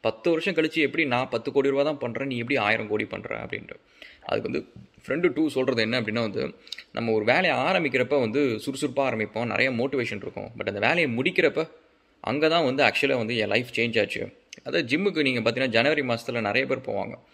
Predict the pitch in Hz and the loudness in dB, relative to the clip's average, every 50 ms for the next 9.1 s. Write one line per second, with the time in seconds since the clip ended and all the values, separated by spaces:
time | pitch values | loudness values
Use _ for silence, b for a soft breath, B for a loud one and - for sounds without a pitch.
0 | B B B - - 113 156 160 151 131 120 120 120 127 127 117 107 107 107 110 | B B B -10 -6 -6 -4 -2 -2 -2 -2 -2 -2 -4 -4 -4 -2 -2 0 0
1 | 123 120 - - 123 143 135 110 101 - - - - - - B B B B B | -2 -4 -2 -2 -4 -2 -2 -4 -6 -8 -10 -12 -14 -18 -20 B B B B B
2 | B B - 120 131 123 107 98 113 131 156 165 165 156 147 139 143 127 117 127 | B B -2 -2 0 -2 2 2 2 2 2 0 0 0 0 0 0 -2 0 0
3 | 135 139 139 131 127 117 123 139 151 147 139 139 143 147 147 151 147 139 120 113 | 2 2 2 0 0 0 0 0 0 0 2 2 2 2 2 0 -2 -2 -2 -2
4 | 104 110 110 120 117 117 117 110 120 127 120 123 135 135 - - - 131 120 - | -2 -2 -2 -2 -2 -2 0 0 0 0 -2 -2 -4 -6 -4 -2 -2 -2 0 0
5 | 110 101 - 104 104 104 101 104 107 120 113 - - - 113 110 120 120 123 110 | -2 -4 -2 -4 -6 -6 -6 -4 -4 -4 -6 -6 -10 -6 -2 -2 -2 0 0 -2
6 | 95 - - 113 - 139 123 - 143 127 - - 117 113 - - - - - - | -2 -2 -6 -6 -6 -8 0 0 0 0 2 -2 -6 -8 -6 -8 -8 -8 -8 -8
7 | - - - B B B B B B - - 95 110 110 165 170 175 151 147 143 | -10 -16 -20 B B B B B B -12 -4 -4 -2 0 2 2 2 2 2 0
8 | 139 139 123 135 143 143 123 113 117 135 139 139 - 117 117 - 123 - 127 117 | 0 0 -2 0 0 0 0 2 2 2 2 0 -2 -2 -4 -4 -8 -8 -6 0
9 | 123 123 | 0 0